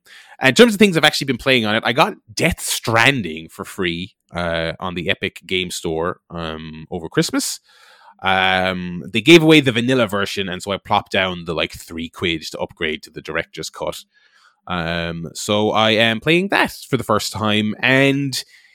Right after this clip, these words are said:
it's weird. <laughs> Uh, I'm kind of compelled by it, but it's odd. Um,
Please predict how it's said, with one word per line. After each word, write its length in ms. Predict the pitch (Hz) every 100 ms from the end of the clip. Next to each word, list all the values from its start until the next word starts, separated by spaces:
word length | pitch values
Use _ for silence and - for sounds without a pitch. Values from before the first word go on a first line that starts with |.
| _ _ _ _ _ _
it's 560 | - 156 175 190 - -
weird. 1080 | 208 226 294 285 214 135 117 101 151 127 117
<laughs> 60 | 156
Uh, 1000 | - 131 139 139 143 143 147 151 147 151 -
I'm 420 | 147 156 156 156
kind 720 | - - 196 240 247 247 233
of 220 | 208 202 -
compelled 720 | 240 220 - 196 165 135 117
by 180 | 98 90
it, 300 | 87 87 -
but 120 | 107 107
it's 300 | - - - _
odd. 500 | 117 101 87 87 78 82 - _ _ _ _ _ _ _
Um, 920 | 95 98 98 95 95 95 95 92 90